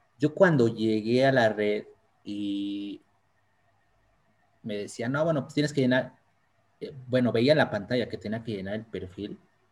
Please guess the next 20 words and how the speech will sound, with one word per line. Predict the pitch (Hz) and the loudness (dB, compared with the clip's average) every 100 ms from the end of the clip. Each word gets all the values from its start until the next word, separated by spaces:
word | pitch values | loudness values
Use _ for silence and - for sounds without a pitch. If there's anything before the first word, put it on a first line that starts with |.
| _ _ _ | _ _ _
pues | 95 | -8
lo | 101 98 | -8 -10
primero | 101 117 160 | -2 0 0
que | 160 | 0
pensé | - 95 92 143 | -10 -10 -6 -6
fue | - 160 | -4 -4
eso | 147 131 | -4 -6
que | 101 | -8
dice | 107 - 110 92 87 85 | -8 -6 -4 -4 -6 -6
Leo, | 107 131 | -2 -2
¿no? | 110 131 | -2 -6
Que | |
ustedes | - 113 | -4 -6
platican | - 95 92 123 107 90 | -6 -12 -12 -10 -8 -8
es, | 90 92 | -10 -14
pues, | 85 82 - - _ _ _ _ _ _ _ _ _ _ _ _ _ - | -16 -16 -18 -20 _ _ _ _ _ _ _ _ _ _ _ _ _ -2
¿pongo | 120 127 | 2 2
el | |
C | 117 131 | 0 -2
V | 131 123 - - | 0 2 0 -6